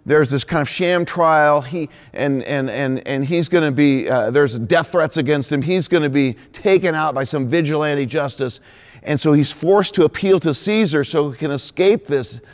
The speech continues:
death penalty, and they send him into Rome. And last weekend we saw the amazing story of his journey to Rome, which had lots of detours. Uh, and we ended up with a shipwreck,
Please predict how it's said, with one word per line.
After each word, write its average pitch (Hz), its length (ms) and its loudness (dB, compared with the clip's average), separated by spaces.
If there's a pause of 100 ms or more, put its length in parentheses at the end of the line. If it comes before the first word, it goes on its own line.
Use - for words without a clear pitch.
(220)
death 143 300 2
penalty, 135 640 -2 (240)
and 143 440 0
they 165 80 2
send 160 280 0
him 147 60 2
into 139 100 0
Rome. 127 360 0 (160)
And 127 140 -2
last 147 280 -2
weekend 156 340 0
we 135 60 -2
saw 131 200 0
the 127 120 -2
amazing 143 540 0
story 117 380 -2
of 110 260 -2 (360)
his 147 180 0
journey 151 340 2
to 131 80 4
Rome, 131 280 2
which 127 140 -2
had 131 120 2
lots 214 340 2
of 320 80 2
detours. 190 800 2 (680)
Uh, 120 360 2
and 107 120 -2
we 143 100 2
ended 143 200 2
up 135 40 -8
with 123 100 -4
a 110 60 -6
shipwreck, 180 800 2